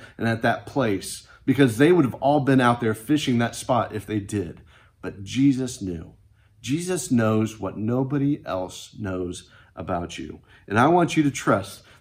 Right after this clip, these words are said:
that Jesus knows what he's talking about, even when we can't see it. Now, too often our response to such a miraculous catch might be to ask Jesus to show us where the next catch of fish is,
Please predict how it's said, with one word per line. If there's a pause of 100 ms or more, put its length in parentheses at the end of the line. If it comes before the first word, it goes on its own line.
that
Jesus
knows
what
he's
talking
about, (360)
even
when
we
can't (140)
see
it. (920)
Now, (400)
too
often
our
response
to
such
a
miraculous
catch
might
be
to
ask
Jesus
to
show
us
where
the
next
catch
of
fish
is,